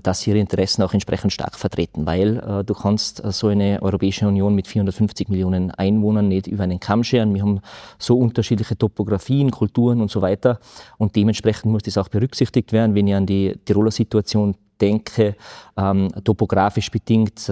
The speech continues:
dreizehn Prozent Dauersiedlungsraum, völlig anders wie andere Regionen. Das bedeutet natürlich hoher Druck auf Grund und Boden.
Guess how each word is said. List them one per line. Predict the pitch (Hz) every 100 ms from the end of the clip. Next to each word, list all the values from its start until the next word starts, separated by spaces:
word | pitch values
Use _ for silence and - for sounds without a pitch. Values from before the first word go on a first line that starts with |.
| -
dreizehn | 95 - 110
Prozent | 101 - 95 98
Dauersiedlungsraum, | 110 110 117 113 104 107 107 104
völlig | 110 110
anders | 107 110 104
wie | 107
andere | 92 110 110
Regionen. | 104 107 107 110
Das | 98
bedeutet | - 101 98 104 101
natürlich | 107 107 104 98 - - - - _ _ -
hoher | 113 113
Druck | 107 104 -
auf | 101
Grund | 113 107
und | 107 98
Boden. | 113 127 131 117